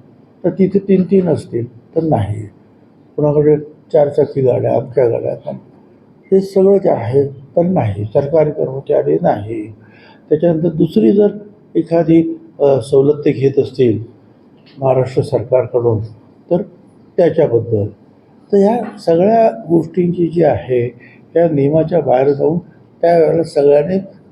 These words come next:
पटापट, पटापट अर्ज भरले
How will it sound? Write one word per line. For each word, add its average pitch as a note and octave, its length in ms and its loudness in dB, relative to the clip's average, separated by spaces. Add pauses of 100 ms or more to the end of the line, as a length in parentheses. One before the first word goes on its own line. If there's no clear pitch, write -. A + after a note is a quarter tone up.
(560)
पटापट, C#3+ 340 2
पटापट - 460 -6 (200)
अर्ज G#2+ 280 2
भरले A2+ 500 0